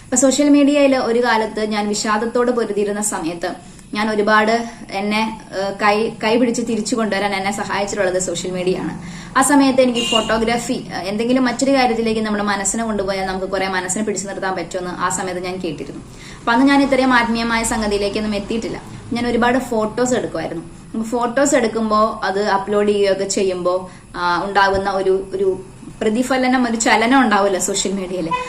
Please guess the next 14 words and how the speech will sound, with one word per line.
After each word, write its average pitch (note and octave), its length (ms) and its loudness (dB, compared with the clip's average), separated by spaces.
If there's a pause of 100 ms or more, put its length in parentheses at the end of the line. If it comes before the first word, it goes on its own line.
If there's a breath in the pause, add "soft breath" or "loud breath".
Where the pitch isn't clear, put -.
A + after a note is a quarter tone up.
(180 loud breath)
അതെന്നെ C4+ 320 6
ഒത്തിരി B3 400 0
പോസിറ്റീവായിട്ട് G#3+ 680 0
സഹായിച്ചിട്ടുണ്ട്. E3+ 640 -4
അപ്പൊ - 400 -10
സോഷ്യൽ D4+ 320 2
മീഡിയ D#4+ 260 6
എന്ന് C#4+ 140 4
പറയുന്നത് B3 180 0
നമ്മുടെ A#3 200 -2
മാനസികവുമായിട്ട്, A#3 1080 2
ആരോഗ്യവുമായിട്ടും G#3+ 840 0
മനസ്സിന്റെ G#3 440 0
അവസ്ഥയുമായിട്ടൊക്കെ A#3 680 -2